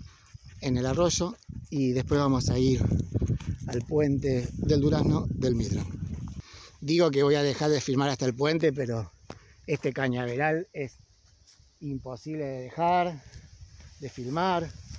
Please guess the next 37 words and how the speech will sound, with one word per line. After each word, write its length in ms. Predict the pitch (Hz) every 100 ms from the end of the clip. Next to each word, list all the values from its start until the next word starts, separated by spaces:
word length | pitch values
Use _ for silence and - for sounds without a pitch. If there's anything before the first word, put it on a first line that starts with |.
| - - - - - - 160
Un 140 | 156
cartel 760 | 151 131 131 165 170 160 135 123 -
sobre 220 | - 117 117
las 220 | 117 113
vías, 640 | 156 180 156 147 139 - -
que 80 | -
andás 300 | 123 - -
a 60 | 131
ver 200 | 147 120
qué 160 | 156
decía. 380 | 147 117 180 147
Supongo 480 | - 147 208 175 147 - - - -
que 100 | 147
será 280 | - 147 160
algo 180 | 170 147
que 80 |
tiene 220 | 139 151 143
que 100 | 151
ver 120 | 156
con 100 | 139
el 120 | 127
puente, 520 | 156 170 156 139 143 - - - - - -
pero 220 | 139 135
nos 180 | 139 127
adentramos 600 | 139 143 147 175 170 147
en 100 | 143
este 280 | 151 - 135
túnel 540 | - 170 160 143 127 - - - - - - - - - - - -
de 100 | 131
cañas 640 | - 175 170 160 156 143 -
sobre 300 | - 139 123
las 180 | 131 123
vías. 400 | 165 175 147 131 -
Miren 320 | 147 156 139
qué 80 | 139
hermoso 380 | 135 147 - 127
paisaje. 720 | 120 120 160 160 - 160 139